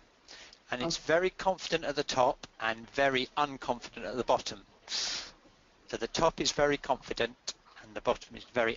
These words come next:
Speaker 1: unconfident. And the middle
Speaker 2: Να
Speaker 1: is
Speaker 2: δούμε,
Speaker 1: neutral.
Speaker 2: οκ.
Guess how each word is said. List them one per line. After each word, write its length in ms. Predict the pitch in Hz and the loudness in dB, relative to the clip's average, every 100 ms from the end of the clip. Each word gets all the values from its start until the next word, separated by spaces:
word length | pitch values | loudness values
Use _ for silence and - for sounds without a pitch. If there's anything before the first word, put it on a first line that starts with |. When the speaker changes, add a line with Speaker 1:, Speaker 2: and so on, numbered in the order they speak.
| - 117 | -2 -6
Speaker 1:
unconfident. 580 | 113 107 - - - - _ - - - - - _ _ _ _ _ _ - _ _ - | -6 -14 -12 -12 -12 -16 _ -20 -18 -20 -20 -20 _ _ _ _ _ _ -20 _ _ -14
And 80 | 110 | -10
the 40 | 104 | -2
middle 120 | 123 165 | 2 4
Speaker 2:
Να 80 | |
Speaker 1:
is 80 | 165 | 4
Speaker 2:
δούμε, 240 | 185 214 202 | 4 4 4
Speaker 1:
neutral. 200 | 190 107 - _ - _ _ _ _ _ _ - | 2 -6 -12 _ -20 _ _ _ _ _ _ -20
Speaker 2:
οκ. 340 | - - 139 | -20 -10 -8